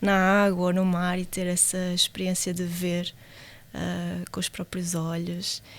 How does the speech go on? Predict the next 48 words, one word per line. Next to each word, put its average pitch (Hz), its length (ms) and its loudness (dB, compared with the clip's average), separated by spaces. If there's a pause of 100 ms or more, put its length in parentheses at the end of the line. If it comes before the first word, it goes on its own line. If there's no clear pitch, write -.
(300)
e 175 600 -2 (320)
de - 80 -10
pesquisar, 269 640 4
de 214 60 -2
se - 160 6
questionarem, 190 840 4
de - 140 -4
se - 120 2
questionarem 208 560 2
sobre 202 340 2
tudo, 175 440 2
né? 165 280 0
De 180 320 0 (560)
questões 190 800 2
de - 180 -10
para 196 120 0
onde 196 100 4
é - 20 -6
que - 80 -2
as, - 220 2 (160)
as - 140 2
coisas, 196 340 -2
aquilo 208 240 -2
que - 80 -2
nós 202 200 4
consumimos, 190 680 4
para 202 140 -2
onde 208 80 4
é 202 40 2
que - 160 -12
vem, 190 300 -2
de 190 120 -2
onde 190 140 2
é 190 40 2
que 190 120 -12
vem, 185 240 0
para 185 160 -2
onde 190 140 2
é 196 60 2
que - 160 -10
vai, 185 360 0 (600)
e, 190 1200 -4
e 190 40 -8
fazerem 208 520 0
mais 214 320 4
parte 208 480 -2
desse 208 220 4
ciclo - 640 4